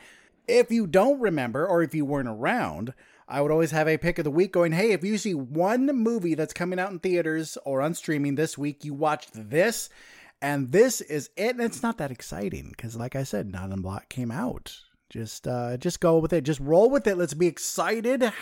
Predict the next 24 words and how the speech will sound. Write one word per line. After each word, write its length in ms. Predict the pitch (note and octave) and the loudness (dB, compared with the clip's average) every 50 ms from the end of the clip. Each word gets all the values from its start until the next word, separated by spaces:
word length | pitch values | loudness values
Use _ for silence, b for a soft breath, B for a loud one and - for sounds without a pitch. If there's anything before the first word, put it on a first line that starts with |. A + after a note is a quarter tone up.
| - - - - | -12 -12 -12 -14
clapping, 800 | - - - G3+ G3+ G3 G3+ G3 - A#3+ A#3+ B3+ C4+ C#4 C#4 A#3+ | -14 -10 -2 0 2 2 2 0 -2 -2 0 2 2 2 2 2
jazz 380 | G3 E3+ E3 D#3+ F3 F#3 F3+ - | 0 -2 0 2 2 2 2 0
hands, 360 | F#3 F#3+ G#3 A3 A#3 A3+ - | -2 -2 -2 -2 -2 -4 -4
spirit 560 | - - - - - F3 G3+ C4+ D4 B3+ - | -6 -8 -10 0 2 4 4 4 4 2 2
fingers. 400 | - G#3 G#3 F#3+ G3 G3+ G#3 - B B B B B _ _ - | 2 2 4 4 4 4 2 0 B B B B B _ _ -2
I 140 | D#3 A3 A3+ | 0 0 0
love 320 | G#3 G3+ G3 A3 A#3+ G#3+ | 0 0 2 2 2 2
it. 240 | F3+ - - - _ b b b b b b b | 0 -2 -4 -10 _ b b b b b b b
But 380 | F#2 F#2 - - - A2+ - B B B B B B B B B | -4 2 4 4 4 2 0 B B B B B B B B B
this 240 | - E3+ A3 A3 - | 4 4 4 4 4
film 280 | - G3 A3 A#3+ A3+ | 2 2 2 4 2
is 80 | G#3+ E3+ | 2 0
a 40 | E3+ | 0
Netflix 400 | F3 A#3 A#3 - A#3 A#3 - - | 0 -2 0 0 -2 -2 0 -2
original 580 | E3 D3+ D3 C#3+ F#3 B3 A3 A3 G#3 G3+ G#3+ G#3+ | -6 -4 0 2 2 2 4 2 0 0 -2 -4
called 440 | - - E3+ F3+ G3+ G#3 E3+ D3 C#3 | -2 0 2 4 4 4 2 2 -2
The 80 | D3+ | -2
Mitchells 600 | D3+ D3 D3 D#3+ G3 A3+ - - B3+ C4 B3+ G#3 | 0 0 2 4 4 4 4 2 0 0 0 -2
versus 500 | F#3+ A#2+ G#2+ D#3 F3 F#3 - G#3 F#3+ D#3 | -6 -4 0 2 2 2 0 -2 -4 -4
the 80 | C#3 B2 | -4 -6
Machines. 640 | A#2+ A#2 - - - D3 D#3+ F3+ G#3+ A#3 G#3+ - b b b b b b b | -6 -6 -6 -6 -4 -2 -2 0 0 0 -2 -4 b b b b b b b
This 160 | - A#2+ - C#3 | -14 -10 -8 -6
is 120 | C#3 B2+ | -6 -6
an 160 | B2+ C3+ C#3+ | -6 -8 -12